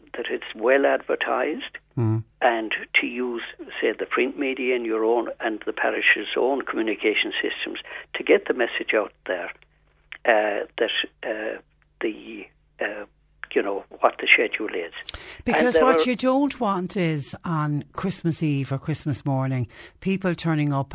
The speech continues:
Speaker 2: at a church without a ticket and not being allowed in. And I don't
Speaker 1: No.
Speaker 2: think any priest wants to have to face that.
Speaker 1: Yeah, and I think that was one of the greatest fears that, uh, priests expressed, and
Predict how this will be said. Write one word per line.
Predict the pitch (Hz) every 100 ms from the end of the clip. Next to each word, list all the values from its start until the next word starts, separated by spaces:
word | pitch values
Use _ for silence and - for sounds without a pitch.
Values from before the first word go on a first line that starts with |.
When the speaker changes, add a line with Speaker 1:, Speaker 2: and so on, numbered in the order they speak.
| -
Speaker 2:
at | 147 135
a | 135
church | 123 - 135 120 - -
without | 156 139 139 127
a | 120
ticket | - 135 - 120 - -
and | 143
not | 131 143 - _
being | - 135 131
allowed | 131 131 123
in. | 127 110 - - - -
And | 156
I | 165
don't | 185
Speaker 1:
No. |
Speaker 2:
think | 180 185
any | - 190 175
priest | - 156 143 -
wants | 156 139
to | - 143
have | - 147 -
to | 127
face | - 131 123
that. | 143 123 - - - - -
Speaker 1:
Yeah, | 101 98
and | - 139
I | 127
think | 143 - - -
that | 117 - - _ -
was | 110 -
one | 107 120
of | 113 -
the |
greatest | 98 107 101 - - -
fears | - - 90 - - - - - -
that, | 104 85 - - -
uh, | - 104 - _ _
priests | - - 107 90 -
expressed, | - - - 82 - - - _ - - - - _ _ _ _ _
and | 143 135 120 117